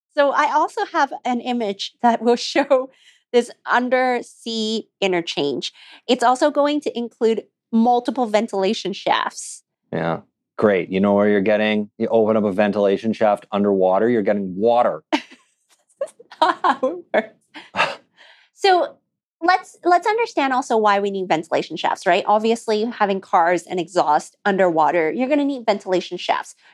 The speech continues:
Speaker 1: You're gonna need even more ventilation shafts as you have these interchanges where you're going to have braking and accelerating because your cars have to,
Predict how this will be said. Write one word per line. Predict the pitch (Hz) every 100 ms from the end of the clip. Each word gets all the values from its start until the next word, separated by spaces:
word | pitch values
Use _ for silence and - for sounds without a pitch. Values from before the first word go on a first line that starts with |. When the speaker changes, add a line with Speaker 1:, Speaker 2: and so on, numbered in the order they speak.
| -
Speaker 1:
You're | 247
gonna | 285 311
need | 311 302
even | 262 262
more | 247 247 254
ventilation | 240 - 214 226 202
shafts | - 185 185 -
as | 208 202
you | 214
have | 214 240 226 226 -
these | 220 214 -
interchanges | 202 202 202 - _ _ - 220 220 214 160 170 277 320 - _ _ _ _
where | 196 208 196 196 185 180 -
you're | 190
going | 180 196 190
to | 196
have | 208 190 180 -
braking | 208 226 226 143 - - 196
and | 196
accelerating | 196 - 185 202 180 143 135 147 101 -
because | 190 208 190
your | 190
cars | 180 - 370 262
have | - 202
to, | - 180